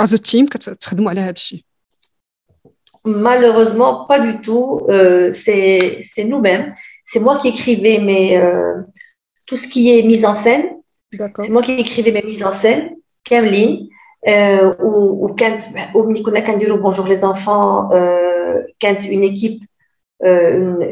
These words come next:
Speaker 2: une équipe composée de la directrice d'X S, des, des programmes enfants,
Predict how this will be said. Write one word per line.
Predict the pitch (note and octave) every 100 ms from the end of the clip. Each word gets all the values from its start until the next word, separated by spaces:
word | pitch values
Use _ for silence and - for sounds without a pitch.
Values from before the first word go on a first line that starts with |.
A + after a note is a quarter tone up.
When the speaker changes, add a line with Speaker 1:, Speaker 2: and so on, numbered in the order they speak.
| F#3 - G3
Speaker 2:
une |
équipe | F#3+ G3 G#3 G#3 -
composée | F#3+ F3 F3 F3+ F3
de | F3
la | F3+ E3+ - -
directrice | F3+ F#3 F#3 - F#3
d'X | E3+ -
S, | E3 D#3+ - -
des, | D#3 D#3+ E3
des | E3
programmes | - E3+ E3+ E3+ -
enfants, | E3+ - A#3 C#4 D4+